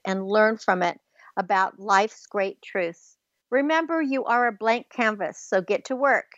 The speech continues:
and create a living masterpiece yourself. Doctor Bernie Siegel. And that was his foreword. And this is the introduction to the ninety-nine Gifts by Cynthia Bryan. You were not created equal,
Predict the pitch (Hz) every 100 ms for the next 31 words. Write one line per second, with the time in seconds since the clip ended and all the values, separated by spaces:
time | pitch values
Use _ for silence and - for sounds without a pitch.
0 | - 202 - 214 208 202 196 202 190 185
1 | 180 190 - 175 - 160 175 - - _
2 | _ 202 202 - 156 127 - - _ _
3 | _ _ 202 196 - 208 196 - 170 185
4 | 190 190 - - - 185 - 107 - _
5 | _ _ _ _ 190 185 185 196 190 208
6 | 190 - 185 175 165 151 - _ _ _
7 | - - - 233 233 359 - 370 - 247
8 | 269 339 269 220 - 226 240 - _ -
9 | 240 226 240 196 202 220 220 226 240 302
10 | - - - _ _ - 190 190 190 190
11 | 196 190 170 - - _ _ _ _ _
12 | _ _ _ - - - 262 370 339 220
13 | 233 - 226 277 269 254 - 285 285 277
14 | 269 381 208 139